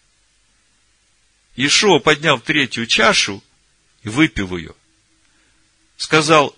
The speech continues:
«Вот этой чашей я запечатываю ваше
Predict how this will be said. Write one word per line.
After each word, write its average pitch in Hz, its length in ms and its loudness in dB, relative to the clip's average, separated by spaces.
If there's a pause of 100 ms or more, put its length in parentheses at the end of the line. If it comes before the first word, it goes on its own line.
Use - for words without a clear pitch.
«Вот 139 340 -4
этой 185 380 4
чашей 131 480 2 (100)
я 143 180 0
запечатываю 123 1200 2 (880)
ваше 165 500 6